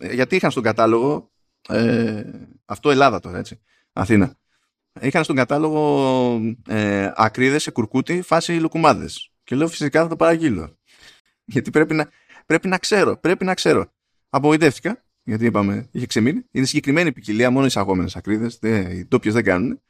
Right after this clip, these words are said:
Και εγώ που, ε, τα κάνω αυτά, χαίζομαι. Μόλις μου πεις ομό χοιρινό, λέω, «Ε, φίλε, problem, problem. Too much, too much». Γιώργο, πώς τα ακούς, θες να έρθεις;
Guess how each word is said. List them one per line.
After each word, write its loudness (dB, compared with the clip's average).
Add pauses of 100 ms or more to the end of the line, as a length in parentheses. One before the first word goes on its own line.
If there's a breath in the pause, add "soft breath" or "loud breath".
(760)
Και 4
εγώ 2
που, 2
ε, -10 (220)
τα -6
κάνω 2
αυτά, 0 (460)
χαίζομαι. 2
Μόλις 0
μου 0
πεις -2
ομό 2
χοιρινό, 0 (300)
λέω, 2 (880 loud breath)
«Ε, -8
φίλε, 2 (1600)
problem, 2 (300)
problem. -6
Too 4
much, 0 (160)
too 2
much». 0 (1120)
Γιώργο, 4
πώς 0
τα -2
ακούς, -4
θες 0
να 4
έρθεις; -2